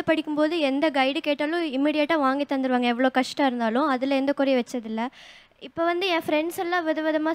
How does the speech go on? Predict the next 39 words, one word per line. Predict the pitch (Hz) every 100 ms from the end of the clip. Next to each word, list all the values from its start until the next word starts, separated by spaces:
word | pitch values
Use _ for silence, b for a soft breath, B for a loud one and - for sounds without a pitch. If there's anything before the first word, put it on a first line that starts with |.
| -
செருப்பெல்லாம் | 294 294 285 285 285
போடுவாங்க. | 285 262 233 220
எனக்கு | 233 277 302 320
வந்துட்டு | 311 311 339 349 339 B B
ஒரு | 285 285
ஸ்லிப்பர் | - 330 359 339
வாங்கணும்னு | 320 311 320 311
ஆசை | 269 262 311
இருக்கும், | 277 339
ஆனா | 311 311
நான் | 294
அது | 269 247 247 240 240 -
கேட்டதில்ல. | 294 302 269 247 226 277 - B B
அதே | - 254 320
மாதிரி | 370 359 320
வந்துட்டு | 311 302 311
இது | 370 311
வரைக்கும் | 302 311 339
நான் | 311 269
அந்த |
முந்நூறுரூவா | 262 294 349 339
டைரி | 330 294 285
மில்க்னு | 285 285 294 294
ஒண்ணு | 254
இருக்கும், | 240 - 233 - b b b
அது | 254 262
வந்து | 277 330
நான் | 330 320
சாப்பிட்டதே | 269 285 311 320
இல்ல. | 302 262 220 -
எங்க | 254 247
அப்பாட்ட | 247 320 330 311
வந்து | 294 320
ஒரு | 294
தடவை | 277 311
கேட்டேன், | 294 277 247 - b b
"வாங்கி | - 262 302 320
கொடுப்பா" | 302 262 254
அப்படின்னு. | 240 240 220